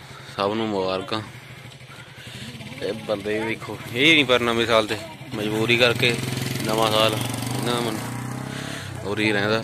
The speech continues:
ਇਹਨਾਂ ਨੂੰ ਜਿਵੇਂ ਆਪਾਂ ਆਪਣੇ ਬਾਹਰ ਜਾਂਦੇ ਆ, ਇੱਕ ਨੇ ਇਹਨਾਂ ਦਾ ਬਾਹਰ ਆ, ਔਖਾ ਇਹਨਾਂ ਦਾ ਵੀ। ਓਏ ਐਵੇਂ ਆ? ਤੂੰ ਮਨਾਉਣਾ ਨਵਾਂ ਸਾਲ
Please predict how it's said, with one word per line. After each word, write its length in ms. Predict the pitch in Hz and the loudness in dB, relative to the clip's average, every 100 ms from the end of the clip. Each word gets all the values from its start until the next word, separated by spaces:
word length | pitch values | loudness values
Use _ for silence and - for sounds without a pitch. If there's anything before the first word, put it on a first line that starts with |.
| 107 | -2
ਇਹਨਾਂ 220 | 110 120 | 2 4
ਨੂੰ 100 | 120 | 4
ਜਿਵੇਂ 180 | 110 110 | 2 0
ਆਪਾਂ 400 | - 110 110 104 - - - | 2 2 4 2 -6 -12 0
ਆਪਣੇ 240 | 104 110 110 | 4 6 8
ਬਾਹਰ 300 | 101 113 123 | 8 10 8
ਜਾਂਦੇ 340 | 120 113 113 | 6 4 4
ਆ, 60 | 107 - - 113 | 2 -6 -8 -6
ਇੱਕ 180 | 107 107 | -2 2
ਨੇ 80 | 107 | 4
ਇਹਨਾਂ 180 | 117 | 6
ਦਾ 80 | 120 | 8
ਬਾਹਰ 260 | 107 110 117 | 8 8 6
ਆ, 100 | 113 - - - - - - - - - - - - - - - - - - - 285 311 - - - - - | 0 -8 -20 -20 -18 -18 -18 -18 -18 -18 -18 -18 -18 -18 -20 -18 -18 -18 -18 -18 -16 -16 -16 -16 -16 -16 -8
ਔਖਾ 280 | 104 - 98 | -6 0 0
ਇਹਨਾਂ 240 | 98 104 101 | 2 0 0
ਦਾ 80 | |
ਵੀ। 100 | 98 98 - - - - - - - - 113 | 0 -4 -10 -18 -16 -16 -16 -16 -18 -2 2
ਓਏ 120 | 117 - - - - - - - - - - - - - - - - - - - - - 98 | 2 2 -4 -4 -4 -6 -6 -10 -20 -20 -20 -14 -14 -14 -20 -20 -20 -20 -20 -20 -20 -14 -4
ਐਵੇਂ 180 | 110 117 | 0 0
ਆ? 60 | - - - - - - | -2 -18 -20 -20 -18 -2
ਤੂੰ 120 | 123 | 2
ਮਨਾਉਣਾ 480 | 131 131 135 139 143 | 4 8 10 8 6
ਨਵਾਂ 280 | 143 139 143 | 4 6 6
ਸਾਲ 180 | 143 | 4